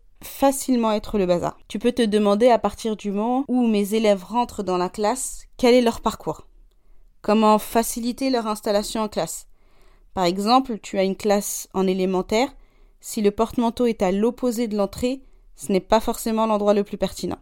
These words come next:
Tu dois absolument prendre en compte les points suivants. Est-ce que cet aménagement me permet de voir toute la classe ? Est-ce qu'il y a assez d'espace pour que les élèves puissent facilement circuler ? Est-ce que ce n'est pas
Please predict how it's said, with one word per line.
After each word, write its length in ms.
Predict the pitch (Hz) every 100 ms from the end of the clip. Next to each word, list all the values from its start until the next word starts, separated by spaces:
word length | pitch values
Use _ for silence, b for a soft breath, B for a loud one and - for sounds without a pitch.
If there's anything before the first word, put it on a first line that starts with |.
| _ -
Tu 140 | 214
dois 160 | 220 226
absolument 560 | 220 - 277 277 277
prendre 320 | 269 269 240 226
en 80 |
compte 320 | 220 277 285 226
les 100 | 208
points 240 | - 247
suivants. 400 | - 214 165 - - _ _ - _ - - - -
Est-ce 180 | 240 -
que 120 | 277
cet 260 | 269 262
aménagement 560 | 240 240 240 226 247 247
me 140 | 220
permet 360 | 175 220 262 262
de 120 | 240
voir 180 | 220 226
toute 180 | - -
la 120 | 202
classe ? 400 | 196 196 - - - - - _ _ _ -
Est-ce 180 | 202 -
qu'il 220 | - 226
y 100 | 226
a 80 | 214
assez 380 | 180 - - 294
d'espace 640 | 294 269 - 262 262 - - _ _ _ -
pour 180 | 202 -
que 100 | 220
les 220 | 202 196
élèves 280 | 202 202 -
puissent 300 | - - -
facilement 560 | - 262 262 277 262 240
circuler ? 600 | - 214 - 202 202 - - b b b b b b b b -
Est-ce 160 | 202
que 140 | - 277
ce 180 | - 214
n'est 160 | 185
pas 160 | -